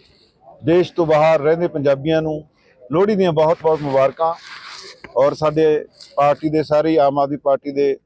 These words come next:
ਸੀਨੀਅਰ ਲੀਡਰਸ਼ਿਪ, ਵਲੰਟੀਅਰ ਸਾਹਿਬਾਨ, ਵੱਖ-ਵੱਖ ਵਿੰਗਾਂ ਦੇ ਪ੍ਰਧਾਨ ਅਹੁਦੇਦਾਰ ਸਾਹਿਬਾਨ, ਜ਼ਿਲ੍ਹਾ ਪਰਿਸ਼ਦ ਮੈਂਬਰ ਸਾਹਿਬਾਨ, ਐਮ ਸੀ ਸਾਹਿਬਾਨ, ਬਲਾਕ ਸੰਮਤੀ ਮੈਂਬਰ ਸਾਹਿਬਾਨ, ਸਰਪੰਚ ਸਾਹਿਬਾਨ, ਸਭ ਵੱਲੋਂ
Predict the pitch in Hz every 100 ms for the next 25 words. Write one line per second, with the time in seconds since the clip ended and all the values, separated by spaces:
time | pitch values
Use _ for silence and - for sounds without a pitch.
0 | _ _ _ - 147 160 160 139 147 139
1 | 156 127 135 139 143 156 - 147 143 147
2 | 156 151 _ _ - - _ _ - -
3 | 156 160 131 147 156 147 156 147 135 170
4 | 147 143 147 147 165 160 156 - 151 151
5 | 156 156 151 _ _ _ _ _ 147 180
6 | 170 160 165 139 151 151 151 139 139 151
7 | 151 156 160 147 139 - 165 160 147 143
8 | 156 156 156 - - - - - - 131
9 | 151 - 165 135 160 160 156 151 160 156
10 | 156 156 156 151 - 156 156 160 151 160
11 | 165 - 233 214 185 160